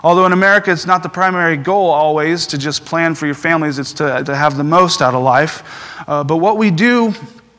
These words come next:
for others around us, for God's kingdom, matters more. And, uh, and so that's what, what Jesus points out to us, that, that, um, he said, "If we pursue his kingdom first,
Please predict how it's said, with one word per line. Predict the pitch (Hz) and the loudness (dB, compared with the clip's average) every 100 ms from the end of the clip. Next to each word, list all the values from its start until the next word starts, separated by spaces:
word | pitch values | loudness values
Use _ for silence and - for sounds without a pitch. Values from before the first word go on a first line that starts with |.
| _ _ - - | _ _ -20 -12
for | 190 185 | -4 0
others | 208 226 185 | 2 2 2
around | 175 180 196 175 | 2 2 2 2
us, | 160 160 | 2 0
for | - 156 | -4 -2
God's | 170 175 - | 0 0 -2
kingdom, | - 175 151 143 | -4 -2 -2 2
matters | 143 139 123 | 2 2 -2
more. | 131 123 - - - - - - - - - - - | -6 -6 -10 -16 -20 -20 -20 -20 -20 -20 -20 -12 -4
And, | 131 127 | -2 0
uh, | 127 123 123 | 0 0 -2
and | 131 127 | -4 -6
so | 143 | -2
that's | 135 139 - | 0 0 -2
what, | 139 135 - - - - | -4 -4 -10 -20 -20 -6
what | 147 | -2
Jesus | 139 175 151 143 | 2 2 2 -4
points | - 151 135 | -2 -2 0
out | 143 - - | 0 0 -2
to | 135 | -4
us, | 123 - 135 | -2 -2 -4
that, | |
that, | - 131 131 - - | -6 -4 -6 -6 -6
um, | 92 - 135 - _ _ _ _ _ _ _ _ _ _ _ _ _ _ _ _ _ _ _ _ _ _ _ _ _ _ _ _ _ _ _ _ _ _ _ _ _ | -6 -8 -14 -20 _ _ _ _ _ _ _ _ _ _ _ _ _ _ _ _ _ _ _ _ _ _ _ _ _ _ _ _ _ _ _ _ _ _ _ _ _
he | - | 0
said, | 165 | 2
"If | 151 | 4
we | 147 175 | 2 2
pursue | 165 - - 170 | 2 2 4 4
his | 170 170 | 4 2
kingdom | - 170 156 | 0 2 2
first, | 143 151 151 143 - | 2 2 2 0 -6